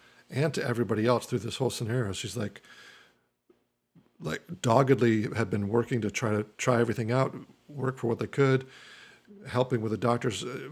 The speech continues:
admiring the team, people helping out, and honoring her feelings and staying strong and letting herself be weak and suffering.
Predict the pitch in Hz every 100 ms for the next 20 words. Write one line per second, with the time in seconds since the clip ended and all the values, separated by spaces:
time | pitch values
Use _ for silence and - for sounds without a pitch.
0 | 160 123 113 117 113 104 - 127 120 107
1 | - 117 123 104 117 117 113 113 - -
2 | - - - - _ - 117 110 104 -
3 | 113 117 110 110 101 131 123 117 113 110
4 | - - - - _ 120 98 - 123 110
5 | - 120 117 117 135 110 98 98 - 117
6 | 113 107 98 117 107 - - _ _ -
7 | 120 107 113 113 - 98 95 - 123 113
8 | 117 107